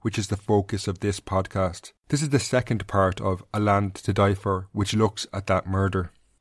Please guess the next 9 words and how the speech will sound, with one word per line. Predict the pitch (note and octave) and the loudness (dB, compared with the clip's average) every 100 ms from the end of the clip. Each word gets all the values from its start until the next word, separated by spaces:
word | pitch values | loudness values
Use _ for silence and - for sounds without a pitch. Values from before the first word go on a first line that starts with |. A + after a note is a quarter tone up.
| _ | _
The | - | -4
first | - C3+ - | 2 2 2
instalment | A#2+ - A#2 A2+ A2+ G#2 | -4 0 2 4 0 -6
set | - B2 G#2+ | -6 -4 -4
the | G#2 | -4
scene, | - A2+ G#2 F#2+ G#2+ | -2 -2 -4 -6 -8
introducing | G#2+ G2+ A2 A2 A2 G#2 | -6 -2 -2 0 -2 0
William | G#2+ A2 G2+ | -2 -2 -2
Sheehan, | - A#2 G2+ G2+ | -2 -2 -2 -4